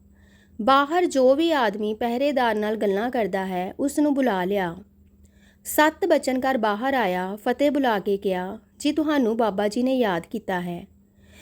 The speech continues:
ਇਹ ਗੱਲ ਸੁਣ ਕੇ ਪਹਿਰੇਦਾਰ ਨੇ ਕਿਹਾ, "ਲੰਮਿਆ, ਇਹ ਸਰਦਾਰ ਪਹਿਲੀ ਵਾਰ ਆਇਆ ਹੈ ਤੇ ਬੇਨਤੀ ਇਸ ਦੀ ਕੀਤੀ ਨਹੀਂ, ਤੂੰ ਬੁਲਾ ਕੇ ਲੈ ਚੱਲਿਆ ਹੈ। ਤੈਨੂੰ ਕਿਸੇ ਹੋਰ ਨੂੰ ਬੁਲਾਉਣ ਵਾਸਤੇ ਭੇਜਿਆ ਹੋਵੇਗਾ।" ਲੰਮੇ ਜੱਟ ਪੂਰੇ ਵਾਲਾ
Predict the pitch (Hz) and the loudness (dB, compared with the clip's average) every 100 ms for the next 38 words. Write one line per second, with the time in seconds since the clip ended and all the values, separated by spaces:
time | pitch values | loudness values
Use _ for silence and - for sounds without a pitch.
0 | - _ 330 370 302 285 302 339 330 330 | -20 _ 4 4 6 4 2 0 0 0
1 | 330 247 214 269 277 254 220 214 214 190 | 0 0 2 2 2 -2 -2 -4 -2 -2
2 | 175 180 233 _ 254 214 196 196 185 190 | -4 -8 -12 _ -2 0 2 0 0 -4
3 | 233 - 330 370 370 359 285 220 202 254 | -8 0 2 2 2 2 2 2 0 0
4 | 233 226 285 302 302 285 208 185 180 180 | 0 2 0 0 0 0 0 -2 -4 -4
5 | 180 - _ _ _ - _ - 339 262 | -6 -10 _ _ _ -20 _ 0 2 4
6 | 277 262 262 339 339 302 302 294 240 - | 4 2 0 0 0 0 -4 -4 -6 -6
7 | 247 269 233 185 185 208 - 294 269 294 | -4 -2 0 -2 -2 -6 -4 -2 2 2
8 | 226 185 233 254 254 233 196 190 185 190 | 2 2 0 2 0 -2 -4 -4 -4 -6
9 | 180 185 _ _ _ - - _ 302 311 | -8 -12 _ _ _ -20 -20 _ 6 8
10 | 339 392 359 359 339 311 262 247 269 254 | 6 4 0 0 2 2 2 0 0 -2
11 | 208 214 220 208 247 247 262 240 190 180 | 0 -2 -4 -2 0 0 0 0 -2 0
12 | 208 208 175 170 165 185 _ _ _ _ | 0 -2 -2 -6 -10 -14 _ _ _ _
13 | - - - 254 302 302 339 359 277 214 | -20 -12 -2 4 6 6 4 2 2 0
14 | 202 247 254 254 294 302 240 190 180 185 | -2 -8 -4 -2 0 2 0 0 -2 -6